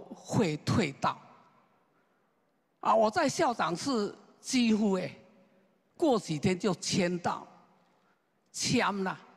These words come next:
签啥？签某某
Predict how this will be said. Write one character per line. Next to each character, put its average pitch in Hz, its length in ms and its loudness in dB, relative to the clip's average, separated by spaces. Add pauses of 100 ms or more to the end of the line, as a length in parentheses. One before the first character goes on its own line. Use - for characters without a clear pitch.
(140)
签 165 300 -4
啥？ 147 200 -6 (600)
签 - 160 -2 (600)
某 202 480 0
某 170 420 -4